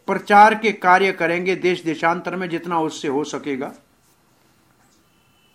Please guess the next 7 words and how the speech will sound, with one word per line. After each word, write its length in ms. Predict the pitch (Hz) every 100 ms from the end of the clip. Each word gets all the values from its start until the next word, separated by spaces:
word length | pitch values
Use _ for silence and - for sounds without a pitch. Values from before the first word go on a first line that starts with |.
| _ _ _ _ _ _ _ _ -
और 140 | 190
उन 120 | 208
भक्तों 340 | 160 170 - 208
के 100 | 208
बीच 300 | 170 214 220
में 140 | 220
रहेगा। 380 | 196 180 196